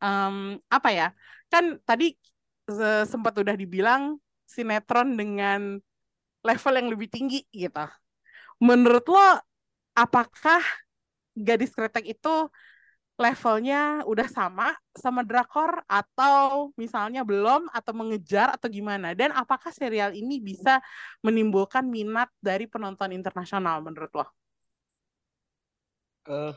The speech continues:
Speaker 2: tipis sih, udah li-, udah tipis sih kalau untuk yang apa, eh, Gadis Kretek ini menurut gua. Karena pa-, pasti kualitas produksinya tuh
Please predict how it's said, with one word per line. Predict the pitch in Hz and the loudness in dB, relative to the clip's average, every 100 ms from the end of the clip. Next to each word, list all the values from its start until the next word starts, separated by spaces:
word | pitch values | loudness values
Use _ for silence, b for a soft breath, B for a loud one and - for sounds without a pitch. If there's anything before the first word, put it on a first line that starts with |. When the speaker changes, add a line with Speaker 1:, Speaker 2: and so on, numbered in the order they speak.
| _ - | _ -16
Speaker 2:
tipis | 135 - 143 147 | -12 -6 -4 -4
sih, | 123 131 | -4 -6
udah | 117 | -6
li-, | 117 123 143 | -6 -4 -4
udah | 131 | -2
tipis | 131 135 - | -4 -6 -6
sih | 123 | -6
kalau | 110 110 | -6 -6
untuk | 107 110 107 | -8 -12 -8
yang | 104 104 101 101 98 104 | -6 -6 -8 -12 -14 -14
apa, | 131 - _ _ _ _ 104 | -14 -14 _ _ _ _ -14
eh, | 101 104 | -10 -10
Gadis | 98 101 - | -8 -10 -6
Kretek | 110 110 107 110 | -6 -6 -6 -6
ini | 117 | -6
menurut | 113 107 104 113 | -6 -8 -8 -4
gua. | 113 - | -6 -4
Karena | 120 127 156 | -2 0 0
pa-, | - - | -4 -4
pasti | 135 175 175 | -2 0 4
kualitas | 151 143 131 - | 4 2 -2 -2
produksinya | 131 127 117 143 156 | -2 -2 -2 -2 -2
tuh | 185 | 0